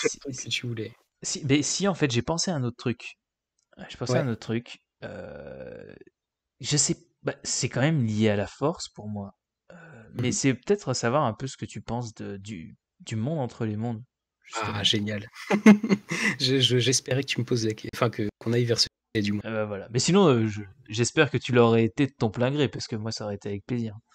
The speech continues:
Speaker 1: Écoute, j'allais te le proposer, donc... Euh,
Speaker 2: Parfait.
Speaker 1: donc c'est très, très bien, c'est parfait. Euh, d'ailleurs, justement, il y a des... Dans le monde entre les mondes, tu sais, on voit des symboles, bah, de loups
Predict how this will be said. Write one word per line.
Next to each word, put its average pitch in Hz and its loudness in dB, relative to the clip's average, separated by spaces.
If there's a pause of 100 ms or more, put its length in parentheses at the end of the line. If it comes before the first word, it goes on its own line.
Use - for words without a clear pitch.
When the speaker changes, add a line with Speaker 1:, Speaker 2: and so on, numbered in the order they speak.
(160)
Speaker 1:
Écoute, - -8
j'allais 131 8
te 143 6
le 127 0
proposer, 131 2
donc... 113 -2
Euh, 101 -4 (320)
Speaker 2:
Parfait. 127 4
Speaker 1:
donc 117 4
c'est - 4
très, - -18
très - 4
bien, 107 -10
c'est - -20
parfait. - -2 (640)
Euh, 107 2 (320)
d'ailleurs, 151 8
justement, 135 4
il 147 4
y 123 4
a 117 0
des... 110 0 (180)
Dans 123 2
le 127 4
monde 139 4
entre 127 0
les 123 4
mondes, 151 4
tu - 2
sais, 151 10
on 135 6
voit 123 8
des 127 2
symboles, 131 6
bah, 117 2
de 117 0
loups 135 0